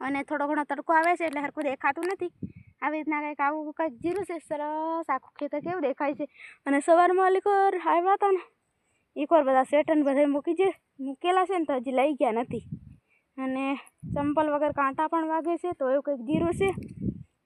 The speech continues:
એટલે મેં કીધું આવું કંઈક થયું છે. ખેતર કેવું દેખાય? કોમેન્ટ કરીને કહેજો પાછા. લીલુંછમ જીરું અમારું સારું છે ને, કહેતા રહેજો. તો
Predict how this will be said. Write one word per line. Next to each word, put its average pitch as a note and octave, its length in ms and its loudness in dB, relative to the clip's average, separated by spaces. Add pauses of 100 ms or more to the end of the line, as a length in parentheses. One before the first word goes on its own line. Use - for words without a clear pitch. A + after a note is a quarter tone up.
એટલે D4+ 180 -4
મેં D4+ 120 -2
કીધું D4+ 260 -2
આવું D4+ 120 -2
કંઈક D4+ 220 -6
થયું G4+ 240 -2
છે. D#4+ 120 -6
ખેતર D#4+ 280 4
કેવું A#4 220 6
દેખાય? B3+ 340 4 (680)
કોમેન્ટ E4 300 2
કરીને F4 240 4
કહેજો D#4+ 320 -2
પાછા. C#4 240 -4
લીલુંછમ C4+ 480 0
જીરું D#4 240 2
અમારું E4 260 6
સારું F4 260 10
છે G4+ 160 6
ને, - 40 0 (1040)
કહેતા A#3 320 6
રહેજો. - 300 0 (1500)
તો A#3 80 -6